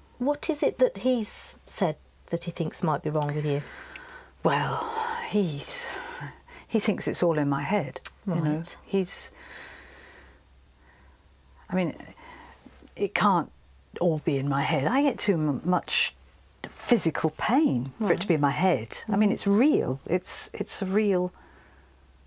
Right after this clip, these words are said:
Speaker 2: pain.
Speaker 1: Mm-hmm.
Speaker 2: Um,
Speaker 1: And have you had any thoughts yourself about what you think might be causing it?
Speaker 2: Well,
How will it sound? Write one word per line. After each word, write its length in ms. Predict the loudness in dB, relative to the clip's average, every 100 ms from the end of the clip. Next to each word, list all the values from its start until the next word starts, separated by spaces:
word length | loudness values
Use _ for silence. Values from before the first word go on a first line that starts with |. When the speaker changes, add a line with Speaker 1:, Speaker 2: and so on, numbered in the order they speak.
| -20 _ -20 -8
Speaker 2:
pain. 440 | 0 2 2 0 -4 -6
Speaker 1:
Mm-hmm. 320 | -2 0 0 -2 -8 -20 -20 -12 -4
Speaker 2:
Um, 280 | -2 -2 -4 -10 -20 -20 -20 _ -16 -2
Speaker 1:
And 120 | 0
have 160 | 0 0
you 140 | 2
had 200 | 2 2
any 320 | 4 4 2 0 0
thoughts 320 | 2 2 2
yourself 380 | 0 2 0 2
about 240 | 2 2
what 160 | 2 0
you 60 | 0
think 240 | -2 -2
might 160 | -2 -2
be 40 |
causing 440 | -2 -4 -2 -4 -4
it? 300 | -6 -12 -18 -20 _ -20 -20 -20 -20 -20 -18 -18 -18 -20 -20 -20 -20 -20 -10 2
Speaker 2:
Well, 380 | 4 4 0